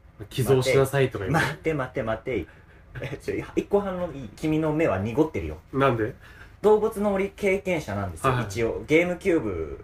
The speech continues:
Speaker 2: の頃にやっ-、
Speaker 1: 歴代の？
Speaker 2: そう、歴代の初期のやつかな、やってたんですけど、あの頃めっちゃくちゃ楽しかったもん。
Speaker 1: うん。
Speaker 2: 焼肉村の住人だったんですけど。<laughs> 焼肉好きだったから。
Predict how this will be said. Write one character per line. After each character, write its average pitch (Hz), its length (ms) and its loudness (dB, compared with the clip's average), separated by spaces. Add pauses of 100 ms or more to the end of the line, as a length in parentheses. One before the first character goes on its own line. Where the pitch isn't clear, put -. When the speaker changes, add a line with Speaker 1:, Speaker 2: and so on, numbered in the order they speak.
(100)
Speaker 2:
の 104 80 -4
頃 90 560 -4
に 92 100 -8
や 87 80 -4
っ-、 - 60 -4
Speaker 1:
歴 110 180 -4
代 104 160 -4
の？ 107 160 -6
Speaker 2:
そ 98 80 -6
う、 90 60 -4
歴 95 240 -6
代 98 180 -4
の 95 180 -8 (160)
初 - 300 -8
期 113 80 -6
の 90 80 -6
や 82 100 -6
つ - 80 -14
か 82 120 -10
な、 104 200 -8
や 104 120 -4
っ - 20 -8
て - 80 -20
た 95 140 -6
ん 80 40 -8
で 82 60 -14
す - 120 -20
け 90 100 -10
ど、 92 240 -4 (500)
あ 160 120 2
の 202 100 0
頃 156 180 0
め 110 120 -2
っ - 40 -8 (100)
ち - 60 -4
ゃ 190 60 0
く - 80 -12
ち 180 100 -6
ゃ 170 40 0
楽 165 100 -4
し - 40 -16
か - 100 -4
っ - 40 -14
た 98 80 -8
も 82 120 -10
ん。 78 40 -16 (400)
Speaker 1:
う 110 80 -6
ん。 95 240 -6
Speaker 2:
焼 120 280 -4
肉 143 260 -4
村 123 320 -4
の 113 640 -6
住 127 200 -2
人 120 160 -6
だ 107 100 0
っ - 60 -12
た - 80 -6
ん 92 40 -4
で 92 80 -10
す - 80 -12
け 107 100 0
ど。 104 120 0
<laughs> - 1800 -4
焼 113 220 0
肉 98 180 -4
好 - 80 -8
き 101 80 -8
だ 95 80 -4
っ - 60 -10
た 82 120 -6
か 78 100 -8
ら。 82 120 -6